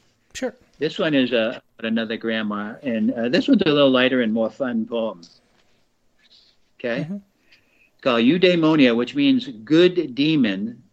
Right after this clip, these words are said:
Speaker 2: in Greek. It's a Greek word, and laughter was a good demon coming out of your body.
Speaker 1: Oh, that's good to know.
Speaker 2: Eudaimonia.
Speaker 1: Yeah.
Speaker 2: Nana laughed in church today.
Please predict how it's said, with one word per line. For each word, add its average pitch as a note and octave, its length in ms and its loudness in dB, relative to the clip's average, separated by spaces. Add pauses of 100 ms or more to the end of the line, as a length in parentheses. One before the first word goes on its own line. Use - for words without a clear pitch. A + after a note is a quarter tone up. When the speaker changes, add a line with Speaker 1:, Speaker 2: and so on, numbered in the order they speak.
(200)
Speaker 2:
in A2 180 -2
Greek. B2 440 -2
It's - 120 -12
a G2 60 -8
Greek B2+ 320 -2
word, A2 500 4
and G#2+ 400 -2
laughter D3 500 2
was A#2 200 2
a A#2 80 0
good B2 300 0
demon A#2 400 2
coming G#2+ 260 -6
out G#2+ 140 -8
of G2+ 80 -16
your G2+ 120 -10
body. G#2 420 -6 (480)
Speaker 1:
Oh, F3 120 -4
that's E3+ 180 -8
good C3+ 160 -6
to C3 60 -8
know. C3 320 -10
Speaker 2:
Eudaimonia. D3 640 2
Speaker 1:
Yeah. - 1200 -20 (1600)
Speaker 2:
Nana G3+ 460 2
laughed D#3+ 440 -2
in B2 140 0
church C#3+ 400 -6
today. F#2 420 -12